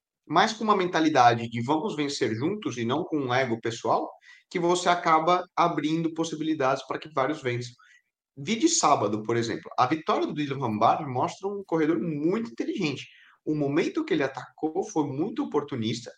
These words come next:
ele usou o poder e a vantagem numérica da equipe, e claro, levava muito gás.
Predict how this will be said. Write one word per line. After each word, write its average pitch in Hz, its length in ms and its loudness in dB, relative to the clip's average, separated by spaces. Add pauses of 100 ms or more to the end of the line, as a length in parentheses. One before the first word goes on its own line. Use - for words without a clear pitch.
ele 127 200 -6
usou 131 720 0 (360)
o 143 140 -8
poder 135 460 2
e 151 60 2
a 127 40 2
vantagem 131 680 -2
numérica 117 480 -2
da - 80 -2
equipe, - 300 -10 (320)
e - 80 -12
claro, - 280 0
levava 131 460 2
muito 143 260 -2
gás. 107 220 -6